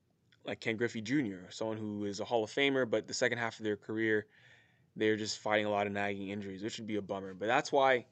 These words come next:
this is why, like, when you talk about greatest of all time, you have to take longevity into account. You have to.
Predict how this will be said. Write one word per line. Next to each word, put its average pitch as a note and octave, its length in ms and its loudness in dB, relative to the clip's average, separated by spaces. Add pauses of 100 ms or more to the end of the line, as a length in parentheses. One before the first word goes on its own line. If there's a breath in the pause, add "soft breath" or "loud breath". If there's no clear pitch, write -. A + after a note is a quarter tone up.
(680 soft breath)
this F3+ 160 0
is D4 80 2
why, F3+ 260 10
like, C3+ 340 4 (120)
when D3 160 4
you G#3 40 4
talk G3+ 180 8
about C3 180 4
greatest A#2 240 4
of G#2+ 100 -4
all G#2 160 2
time, G#2+ 420 -4 (760 soft breath)
you C3 120 -2
have G3+ 500 2
to F#3 100 0
take - 320 0
longevity A#2 580 2
into G2+ 220 -4
account. F2+ 340 -14 (720)
You C3+ 80 -2
have C#3+ 340 2
to. - 120 -14